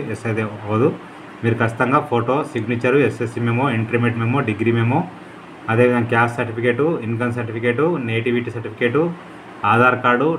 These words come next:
టీసీ, provisional కాన్వకేషన్ ఖచ్చితంగా స్కాన్ చేసి అప్‌లోడ్ చేయాలి. ఇక్కడ క్లిక్ చేసి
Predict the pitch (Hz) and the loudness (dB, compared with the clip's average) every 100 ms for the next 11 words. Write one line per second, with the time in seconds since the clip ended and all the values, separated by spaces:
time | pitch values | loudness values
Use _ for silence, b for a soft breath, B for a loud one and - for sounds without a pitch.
0 | - 120 120 120 143 165 - - - - | 2 4 4 4 0 0 -4 -16 -18 -2
1 | 120 123 123 120 104 - - - - 117 | 4 6 6 4 2 -4 -16 -18 -6 2
2 | 117 120 110 104 98 107 - 120 147 - | 2 2 -2 -4 -4 -4 -2 -2 -2 0
3 | 113 107 107 110 - 107 104 104 120 208 | -2 -2 -4 -6 -2 -2 0 2 2 0
4 | - - - - - - 113 120 120 104 | -2 -16 -18 -18 -18 -10 -2 4 4 4
5 | 107 - - - - - - - 120 117 | 0 -8 -16 -18 -18 -18 -18 -4 -4 0
6 | 131 113 170 | 2 2 0